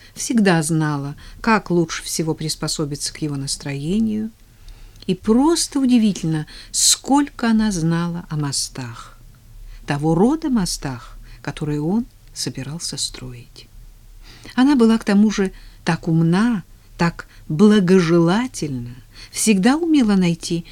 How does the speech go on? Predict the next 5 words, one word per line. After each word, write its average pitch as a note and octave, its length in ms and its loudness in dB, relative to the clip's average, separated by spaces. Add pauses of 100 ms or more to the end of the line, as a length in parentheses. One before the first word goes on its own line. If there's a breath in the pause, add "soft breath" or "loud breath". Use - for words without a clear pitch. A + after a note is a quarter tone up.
(140 loud breath)
самые D4 580 4
нужные, D3 540 -2
самые C#4 680 -2
подходящие E3 800 -6
слова. A#2+ 500 -10